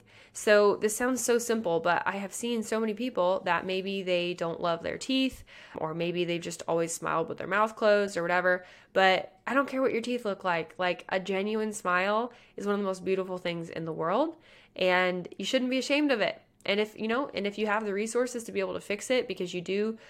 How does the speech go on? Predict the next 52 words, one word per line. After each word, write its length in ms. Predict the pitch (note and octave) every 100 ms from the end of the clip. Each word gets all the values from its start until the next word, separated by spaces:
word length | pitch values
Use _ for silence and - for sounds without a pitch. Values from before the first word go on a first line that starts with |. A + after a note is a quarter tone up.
| - F3
have 200 | F#3 G3
some 140 | G3
adjustments 420 | F#3 F#3+ A#3 A3
that 120 | -
you 100 | F#3+
want 160 | F#3 F3+
to 80 | F#3+
make. 180 | F#3+ -
I 120 | F#3+
had 160 | A3+ G3+
braces, 640 | G#3+ A3+ B3 B3 A#3+ -
you 100 | F3+
know, 300 | F#3+ G3+ A3+ - - -
when 80 | F3+
I 40 |
was 100 | G3
Miss 160 | G3+ -
Nebraska 340 | G3 G3+ G#3
U 60 | G3+
S 140 | G3+
A, 180 | G3 G3+
they 140 | F3+
gave 180 | E3+ F#3
me 100 | F3+
free 240 | - G3
veneers, 460 | F#3 F3 G3+ B3 B3
so 120 | -
I 100 | E3+
got 300 | E3+ F3 F3 -
a 60 |
whole 200 | E3+ G#3
new 140 | A3+ G#3+
set 180 | G3+
of 60 | F#3+
teeth, 380 | - A#3+ C#4 - - - - -
and 300 | F#3+ G3 G3 -
I 80 |
was 100 | C4
grateful 320 | B3+ E4 C4+ G#3+
for 100 | F3+
that, 220 | D#3 -
right? 340 | F3+ C4+ C#4+ - _ -
And 200 | F#3+ F#3+
those 200 | G#3 A3
things 280 | A#3 A3+
definitely 360 | A3+ A3+ A3+ A#3
made 160 | G#3+ A3
me 40 |
want 160 | G#3+ A3
to 60 |
smile 260 | G#3+ A3 G#3
more. 300 | E3+ -